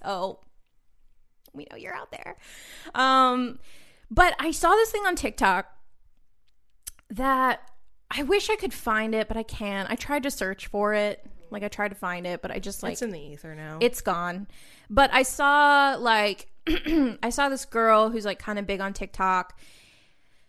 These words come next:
Speaker 1: respond. Like, she duetted this guy who was, like,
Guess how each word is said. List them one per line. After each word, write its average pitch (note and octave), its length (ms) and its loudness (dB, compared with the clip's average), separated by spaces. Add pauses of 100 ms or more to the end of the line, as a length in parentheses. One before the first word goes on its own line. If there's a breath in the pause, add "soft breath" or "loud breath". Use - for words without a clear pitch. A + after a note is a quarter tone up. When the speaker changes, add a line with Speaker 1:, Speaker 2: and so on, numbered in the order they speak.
(260 soft breath)
Speaker 1:
respond. B3 720 4
Like, A3+ 120 -2
she B3 180 -2
duetted G#3+ 480 -2
this G#3 160 -6
guy F#3+ 440 -4
who G3+ 180 -2
was, G3 240 -4
like, F3 320 -6